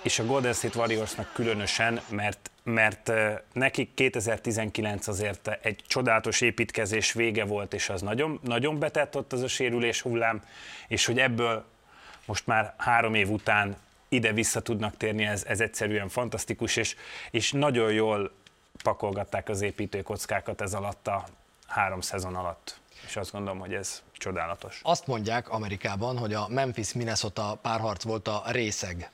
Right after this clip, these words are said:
Speaker 2: párharca az első körnek, ahol igazából bármi történhetett volna. Ha Patrick Beverley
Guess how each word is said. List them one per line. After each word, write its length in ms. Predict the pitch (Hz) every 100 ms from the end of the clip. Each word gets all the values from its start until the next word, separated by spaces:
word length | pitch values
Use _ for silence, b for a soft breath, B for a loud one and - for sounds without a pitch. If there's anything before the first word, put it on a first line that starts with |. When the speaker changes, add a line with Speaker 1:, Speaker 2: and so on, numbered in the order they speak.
| _
Speaker 2:
párharca 600 | 98 95 98 95 113 90
az 120 | 101
első 360 | 113 110 - 101
körnek, 520 | - 160 147 131 -
ahol 160 | 110
igazából 380 | 143 202 147 120
bármi 320 | 117 127 120
történhetett 540 | 110 110 104 104 98 92
volna. 340 | 123 156 185 - B B
Ha 100 | 123
Patrick 360 | 190 196 147
Beverley 540 | 117 139 123 117 110